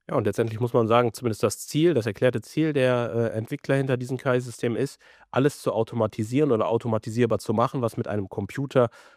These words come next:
getan werden kann, was wir als Menschen mit dem Computer tun. Und deshalb gebe ich dir voll-, äh, vollkommen recht, man darf nicht den Fehler machen und sagen, „Okay, das ist ja jetzt nur für Progr-, Programmierer geeignet.“ Nein,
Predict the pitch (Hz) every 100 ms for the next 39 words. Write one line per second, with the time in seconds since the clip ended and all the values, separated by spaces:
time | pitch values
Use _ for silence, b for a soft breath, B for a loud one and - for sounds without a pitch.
0 | B 107 - 131 147 160 175 165 143 107
1 | 123 131 113 117 131 - 139 139 143 131
2 | 151 139 131 - 147 147 B B - 107
3 | 120 107 _ - 113 117 - 120 - -
4 | 135 127 - 123 113 131 123 117 123 127
5 | - b b - 113 139 151 135 120 147
6 | 131 127 131 117 123 117 - 113 98 120
7 | 113 107 - 135 120 - 123 113 - -
8 | 120 110 151 127 101 98 101 - 147 117